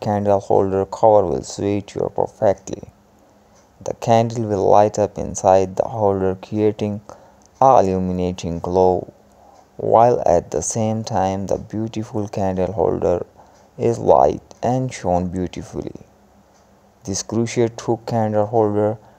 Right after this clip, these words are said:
cover can protect your fingers getting too hot from the candle because of the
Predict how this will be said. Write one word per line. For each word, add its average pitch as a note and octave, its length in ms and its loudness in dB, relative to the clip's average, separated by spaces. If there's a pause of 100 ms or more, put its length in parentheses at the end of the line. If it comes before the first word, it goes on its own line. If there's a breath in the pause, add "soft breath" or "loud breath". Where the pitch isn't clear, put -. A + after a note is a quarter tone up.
(160 soft breath)
cover A2 380 6
can F2 400 -4
protect G2+ 640 -4
your E2+ 180 -2
fingers G2 680 -6
getting B2 360 -4
too F2+ 280 -8 (580 soft breath)
hot A2 380 6
from D#2+ 320 0
the - 80 -4
candle G2+ 560 -4
because A2 560 2
of F#2 240 -2
the - 120 0